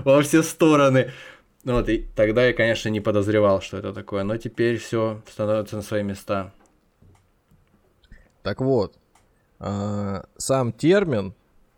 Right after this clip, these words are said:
Speaker 2: а, химтрейлы, он появился, как вы думаете, когда и где?
Speaker 1: Я думаю, в Америке.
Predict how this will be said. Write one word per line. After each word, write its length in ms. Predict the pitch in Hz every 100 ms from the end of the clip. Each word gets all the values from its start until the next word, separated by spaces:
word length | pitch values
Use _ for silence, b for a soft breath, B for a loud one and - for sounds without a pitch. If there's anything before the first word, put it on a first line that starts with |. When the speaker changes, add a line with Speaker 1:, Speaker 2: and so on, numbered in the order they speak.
| _ -
Speaker 2:
а, 300 | 98 90 90 -
химтрейлы, 720 | 135 123 127 131 117 95 90 -
он 240 | 117 143
появился, 960 | - 113 104 104 139 175 - 107 82 -
как 180 | - 110
вы 80 | 120
думаете, 480 | 120 120 110 104 110
когда 460 | - 107 104 131
и 80 | 127
где? 440 | 110 101 104 85 80 _ _ _ _ _ _ _ _ _ _ _ _ _ _ _ _ _ _ _
Speaker 1:
Я 180 | 117 120
думаю, 220 | 120 123
в 40 | 120
Америке. 560 | 120 113 101 87 92